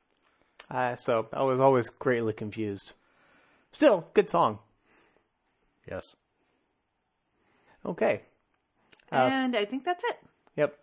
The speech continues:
Speaker 1: I think,
Speaker 2: I think it was it about five minutes ago, but we just kept talking.
Speaker 1: Yeah.
Speaker 3: Like we usually do?
Speaker 1: Yeah,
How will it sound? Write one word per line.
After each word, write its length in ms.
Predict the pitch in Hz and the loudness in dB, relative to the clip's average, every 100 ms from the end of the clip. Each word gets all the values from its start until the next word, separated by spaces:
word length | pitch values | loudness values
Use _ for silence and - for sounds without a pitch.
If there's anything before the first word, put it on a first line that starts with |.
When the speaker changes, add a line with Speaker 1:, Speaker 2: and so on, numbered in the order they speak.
| - - | -16 -10
Speaker 1:
I 80 | 127 | -4
think, 180 | 143 | 0
Speaker 2:
I 20 | 139 | 2
think 140 | 170 | 2
it 40 | |
was 140 | 139 117 | 2 2
it 160 | 127 | 0
about 220 | - 107 - | 2 -2 -2
five 280 | 113 107 | -4 -4
minutes 280 | 110 110 - | -4 -6 -6
ago, 200 | 110 101 | -8 -8
but 140 | 98 113 | -6 -4
we 80 | |
just 180 | 196 277 | -2 -2
kept 220 | - - | -2 -6
talking. 460 | - 202 - 90 95 - - - | 0 0 0 -12 -14 -18 -16 -8
Speaker 1:
Yeah. 240 | 107 98 - 214 | -6 -6 -8 -4
Speaker 3:
Like 240 | 220 214 | -2 0
we 80 | 214 | -2
usually 380 | 202 214 269 285 | -2 -6 -6 -8
do? 140 | 330 _ _ _ _ _ _ _ - _ - | -8 _ _ _ _ _ _ _ -20 _ -4
Speaker 1:
Yeah, 220 | 117 104 | -2 -2